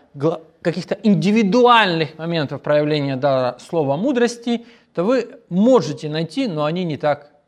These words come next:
часто. В основном это редкие какие-то моменты. Всё в основном имеет свой глобальный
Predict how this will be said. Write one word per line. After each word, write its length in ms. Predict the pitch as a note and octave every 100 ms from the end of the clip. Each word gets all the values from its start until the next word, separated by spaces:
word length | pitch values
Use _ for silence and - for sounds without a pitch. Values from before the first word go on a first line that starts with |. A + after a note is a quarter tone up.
| _
часто. 340 | - A2+ - F3+
В 40 |
основном 600 | A3 C4 C4 D4+ D4+ B3+ -
это 380 | E3+ D3+ C#3+ -
редкие 500 | C#3+ B3 - - D#3+
какие-то 360 | - E3+ D#3 D#3
моменты. 520 | D#3 D#3 C#3+ D3+ C#3 _ _
Всё 220 | - C4
в 40 | A#3+
основном 400 | - F3+ G3 E3
имеет 200 | D#3+ D#3+
свой 200 | D3+ C#3+
глобальный 840 | B2 D3 C3 D#3 F3 F3 F3 E3+